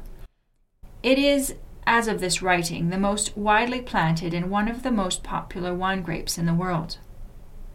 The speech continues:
It is a result of a crossing between Cabernet Franc and Sauvignon Blanc, and is believed to be,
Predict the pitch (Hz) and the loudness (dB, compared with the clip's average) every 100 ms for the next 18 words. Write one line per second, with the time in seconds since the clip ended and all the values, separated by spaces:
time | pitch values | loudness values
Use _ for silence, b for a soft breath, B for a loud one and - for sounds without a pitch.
0 | B B B B B B 233 247 262 302 | B B B B B B 0 2 4 4
1 | 285 240 185 180 196 196 - 226 190 - | 4 6 6 6 0 -6 -2 0 0 0
2 | 165 165 170 180 185 - 180 180 202 233 | 2 4 2 -2 -6 -4 -4 -2 -2 -2
3 | - 185 170 202 - - 196 196 - 190 | -2 2 2 2 -8 -4 -2 -2 -2 -2
4 | 170 170 165 165 202 156 - - - B | 2 4 4 6 4 4 0 -12 -14 B
5 | B B B B - 240 254 262 302 240 | B B B B 0 2 4 4 2 2
6 | 226 226 240 196 170 170 | 0 -2 -4 0 2 2